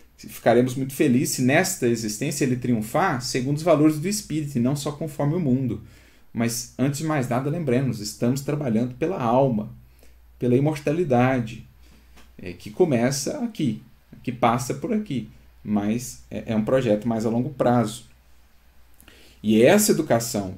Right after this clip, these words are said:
como ele diz no início do próximo parágrafo, baseada numa compens-, uma concepção exata da vida, dessa vida vista para além simplesmente do túmulo,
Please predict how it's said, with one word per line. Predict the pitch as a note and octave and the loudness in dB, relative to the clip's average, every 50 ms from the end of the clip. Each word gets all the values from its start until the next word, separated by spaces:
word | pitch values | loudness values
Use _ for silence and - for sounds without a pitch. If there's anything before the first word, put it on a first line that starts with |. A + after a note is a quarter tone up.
| - - - | -16 -20 -10
como | - A2 A2 | -4 0 0
ele | G#2+ G#2+ G2+ | 0 0 0
diz | G2 G#2+ G#2+ G#2 G#2+ | 0 2 2 2 2
no | G#2 | 2
início | G#2 G#2 G#2+ G#2+ - - | 2 2 2 0 -2 -4
do | A2 G2+ | -8 -6
próximo | - G#2 G2+ G2+ - - G2 | -4 -2 -4 -2 -4 -6 -6
parágrafo, | - G#2+ F#2+ F#2 F2+ F2+ F2+ - - | -6 -4 -2 -2 -2 -4 -6 -8 -4
baseada | G#2 A#2 A#2 A2 A2 A2+ A#2+ A#2+ A2+ A2+ | 0 0 2 2 2 4 4 4 4 2
numa | A2 A2+ A2+ G#2+ | 2 0 0 0
compens-, | - A#2 G#2+ G#2+ A2 G#2+ G#2 - - - - | -2 -2 -2 0 0 -2 -2 -2 -6 -8 -6
uma | A2 A2+ G#2+ G#2 G2 F#2+ F#2 F#2+ - - | -4 0 0 0 0 -2 -6 -8 -10 -4
concepção | - B2+ B2 B2 - A2 G#2+ - - G#2 G#2 | -2 -2 -2 0 -2 -4 -4 -4 -4 -2 -2
exata | G#2+ A2 G#2+ G#2 A#2+ C#3 F#3 G#3+ G#3 D#3 | 0 0 0 0 0 2 2 0 0 0
da | A#2+ G2+ | -2 -2
vida, | F2+ F#2 A2 C#3+ E3+ D3+ F#2+ F#2 - - - - - - - - - - - | -2 -2 -4 -4 -4 -6 -8 -10 -12 -14 -20 -20 -20 -20 -20 -20 -20 -14 -6
dessa | - A2 A#2 A#2+ A#2 G#2+ | -4 -4 -2 -2 -2 -4
vida | G#2 G#2+ A2 A2+ G#2 G2+ G2 | -2 -2 -4 -4 -4 -6 -6
vista | G2 G#2 A2+ A#2+ - - - | -4 -2 -2 -2 -2 -4 -6
para | - - A#2 A2+ A2+ | -4 -2 0 2 2
além | A2 A2 A2+ A#2+ A#2+ C3 D3+ F#3 G#3 G#3+ G#3+ G#3 | 4 4 6 6 6 6 6 8 8 8 8 6
simplesmente | - - - B2 A#2 - G#2+ G#2 F#2+ G2 G2 F#2+ F#2 - - | 4 2 -4 -4 -4 -4 -6 -6 -6 -6 -8 -10 -10 -12 -12
do | G2+ | -14
túmulo, | G#2 - - E3 D#3 F3 C3+ G2+ - - | -12 -8 -6 -6 -4 -4 -6 -8 -8 -10